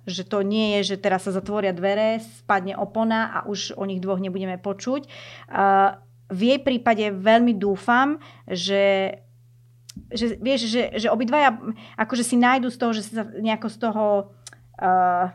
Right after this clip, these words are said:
je ťažké, nechcem povedať, že, eh, bude všetko v poriadku a je slnečný nový deň a teraz budú šťastní, ale že s-, že si nájdu ten pokoj. Áno, to som presne chcela povedať, že pre obidvoch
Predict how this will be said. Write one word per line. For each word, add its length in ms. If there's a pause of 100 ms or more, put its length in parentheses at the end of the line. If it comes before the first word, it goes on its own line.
(140)
je 80
ťažké, 480
nechcem 320
povedať, 480
že, 160
eh, 320 (480)
bude 300
všetko 340
v 60
poriadku 580
a 160
je 60
slnečný 420
nový 320
deň 320
a 60
teraz 180
budú 240
šťastní, 560
ale 240
že 80
s-, 240 (300)
že 100
si 80
nájdu 320
ten 160
pokoj. 560
Áno, 300
to 100
som 160
presne 320
chcela 240
povedať, 400
že 80
pre 160
obidvoch 640